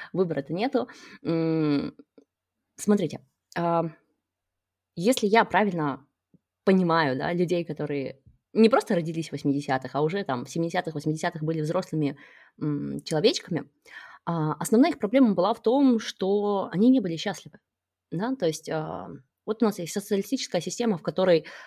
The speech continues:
всё принадлежит государству, а при этом человек, он, э, и вроде как не совсем свободен, и в то же время <clears throat> не сильно-то и счастлив. При этом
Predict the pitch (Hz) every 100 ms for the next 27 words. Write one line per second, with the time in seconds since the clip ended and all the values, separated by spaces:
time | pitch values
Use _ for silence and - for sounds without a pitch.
0 | - - 220 - 165 170 208 175 - 160
1 | 180 262 - - 156 _ _ _ _ _
2 | _ _ _ 175 202 254 233 185 170 -
3 | 202 302 - - 180 185 180 170 160 160
4 | _ _ _ _ 190 202 180 180 165 190
5 | 208 208 185 190 196 311 214 151 _ _
6 | _ _ _ _ _ _ _ _ 185 190
7 | 185 180 170 - 196 190 262 254 196 -
8 | _ - 214 180 175 190 208 254 247 202
9 | 196 170 156 - _ _ _ _ _ _
10 | _ _ _ _ _ - - - - _
11 | _ _ _ _ _ _ _ - 240 240
12 | 226 185 165 143 -